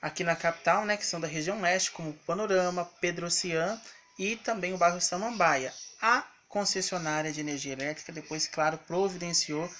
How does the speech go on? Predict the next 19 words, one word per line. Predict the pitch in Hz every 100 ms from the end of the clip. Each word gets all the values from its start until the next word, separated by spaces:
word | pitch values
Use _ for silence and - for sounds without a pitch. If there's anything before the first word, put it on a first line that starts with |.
| - -
aí | - 143 147 156 - - _
as | - 156
equipes | 208 - 226 247 -
pra | - 190
arrumar, | 247 214 185 302 -
que | - 185
deu | 262
bastante | 285 - 208 247
estrago, | 302 - 165 143
né? | 139 190 - - - - -
No | 151
bairro | 190 208
Aero | 226 208
Rancho, | 175 220 -
por | 202
exemplo, | 170 151 208 - 151 - - - - - -
uma | 190 214
árvore | 180 175 180 190
caiu | - 233 214 180 220